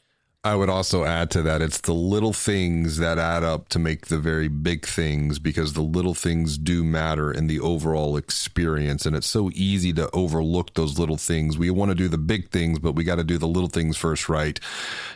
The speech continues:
to make the, sure that the big things become reality going forward. Delina, thank you so much for joining me. This has been a lot of fun. I always like to, to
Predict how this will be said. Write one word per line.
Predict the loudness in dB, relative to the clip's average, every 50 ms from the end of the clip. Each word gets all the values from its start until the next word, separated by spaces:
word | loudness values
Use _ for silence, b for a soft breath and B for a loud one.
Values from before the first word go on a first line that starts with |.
| B
to | -2 0
make | 0 0 -2
the, | -2 -4
sure | -2 -2 0 0 0
that | -2 -2
the | -2 0
big | 0 0 0 0 -2
things | -2 -2 0 0 0 0 0
become | -2 -2 -2 0 0 0 0 0 0 0 0
reality | 0 0 -2 -2 -2 -2 -2 -2 -4 -2
going | -2 -2 -2 0 -2 -2
forward. | -2 -2 -2 -2 -2 -2 -2 -2
Delina, | 0 0 2 2 2 2 2 0 0 -2 B B B B B B B B B B B B B B _ -2
thank | 0 0 0 2 0
you | 0
so | 0 0 0 2 2
much | 2 2 2 2 2 0 -2 -2
for | -2 -2 0
joining | 0 0 0 0 2 2 2 2 2 2
me. | 2 2 2
This | 0 0 0 0
has | 0 0
been | 2 2 2 2 2 0 0 -2
a | -2 -2
lot | 0 0 0 0 0 0
of | 0 -2
fun. | -2 -2 0 0 2 2
I | 2 2 2
always | 2 2 2 2 2 2 2
like | 0 0 0 0
to, | 0 0 2 0 0 -2 -2
to | 0 0 2 2 2 0 -2 -4